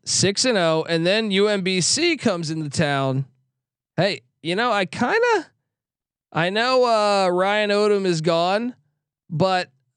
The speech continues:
uh, U M B C after that went and hired the, uh, the interim head coach from Penn State, uh, Jim Ferry, I believe his name is. And I kinda like what he's doing there. Could it be a dangerous game? Probably. I don't think they're there yet,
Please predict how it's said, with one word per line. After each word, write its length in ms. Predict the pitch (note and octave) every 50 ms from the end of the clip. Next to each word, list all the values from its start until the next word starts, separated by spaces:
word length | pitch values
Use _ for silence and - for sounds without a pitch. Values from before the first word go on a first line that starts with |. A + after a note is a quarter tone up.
| _
uh, 400 | - F3+ F#3 F#3 F#3 F#3 F#3 F#3 F#3
U 200 | F#3+ F#3+ G#3+ A3+
M 120 | A#3 A3+ G#3+
B 100 | A3 G#3+
C 220 | - - A3 A3
after 180 | G#3 G3 - G#3
that 280 | G3+ G3+ G3+ G3 E3 E3
went 280 | F3 F#3 G3 F#3+ -
and 140 | F3 F3+ E3+
hired 480 | E3 D#3+ F3+ F3+ F#3 F#3 F#3+ F#3 F3 E3
the, 200 | E3+ E3+ E3+ E3+
uh, 220 | E3+ E3 E3 D#3+
the 140 | D#3 D#3+ D3+
interim 300 | F#3 G3 G3+ G3 F#3 F3+
head 180 | F3 F3 E3+
coach 240 | - - F#3+ F3+ D#3+
from 160 | - F3+ D#3+
Penn 260 | D3 - - G#3 G3 F3+
State, 540 | C3 - - G3 G3+ G3+ G3 F#3 - -
uh, 200 | G3 F#3 F3 E3
Jim 260 | D#3 D3 F3+ F#3+ F#3+ F3
Ferry, 520 | - - - - F3 F3+ G3+ A3+ A#3 A#3+
I 60 | A#3+ A#3+
believe 200 | A#3 A#3+ A#3+ A#3
his 100 | A#3 A3+
name 180 | A#3 A#3 A#3+
is. 200 | A#3+ A#3+ G#3+ - - - _ _ _ _ _ _ _ -
And 340 | F#3 G3 G3 F#3+ F#3+ F3+ - _
I 120 | - G#3 A#3+
kinda 220 | - G4 G#4 G#4+
like 140 | G#4 G4+ F4
what 100 | D#4 D4+
he's 100 | C4+ A3
doing 260 | F#3 A#3+ A#3+ A#3 A3+
there. 280 | A3 A#3 A#3+ B3+ C#4+ D#4 - _ _
Could 140 | - C4+ D#4
it 60 | D#4+
be 100 | F4 E4+
a 60 | E4+
dangerous 420 | D4+ D#4+ D#4+ E4 E4+ D#4+ E4+ D#4+
game? 420 | C4+ D#4+ D#4 D#4 D#4 D#4+ E4 D#4+ - _ _ _ _ _ _ _ _ _ _ _ _ _ _ _ _ _ _
Probably. 260 | - A3 A3 G#3+ A3
I 100 | - G3+
don't 140 | B3 C#4 C4
think 120 | C4+ C4 A3+
they're 120 | G#3+ G3+
there 260 | F3+ E3+ F3+ F3+ F3
yet, 380 | E3 D#3+ D3+ B2+ - - _